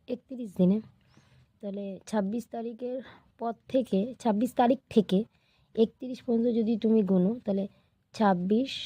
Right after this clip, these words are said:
সাতাশ, আঠাশ, ঊনত্রিশ, তিরিশ, একত্রিশ, ছয় দিন। আর এইদিকে পনেরোই ফেব্রুয়ারি, তাহলে পনেরোর সাথে ছয়কে যোগ করলে হবে গিয়ে একুশ দিন, তাই তো? তাহলে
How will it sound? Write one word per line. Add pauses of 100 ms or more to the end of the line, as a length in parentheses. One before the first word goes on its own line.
সাতাশ, (200)
আঠাশ, (120)
ঊনত্রিশ, (100)
তিরিশ, (160)
একত্রিশ, (600)
ছয়
দিন। (220)
আর
এইদিকে
পনেরোই
ফেব্রুয়ারি, (420)
তাহলে
পনেরোর
সাথে
ছয়কে
যোগ (100)
করলে
হবে
গিয়ে (520)
একুশ
দিন, (120)
তাই
তো? (440)
তাহলে